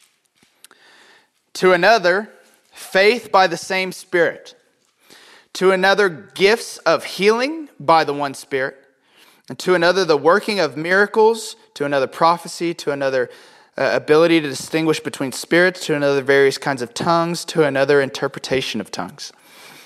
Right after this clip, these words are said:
To another, gifts of healing by the one Spirit." Again, like I said, this will be a two-part series. There is so much more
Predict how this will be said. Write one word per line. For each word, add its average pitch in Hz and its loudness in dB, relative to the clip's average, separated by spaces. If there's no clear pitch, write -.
To 202 4
another, 185 0
gifts - 0
of 120 -6
healing 120 -8
by 120 0
the 117 -2
one 117 -8
Spirit." - -12
Again, 135 -2
like 151 2
I 135 -2
said, 147 -4
this 151 -4
will 147 -4
be 143 -2
a 120 2
two-part 156 -2
series. 156 -2
There 156 4
is - -6
so 165 2
much 165 -2
more 143 0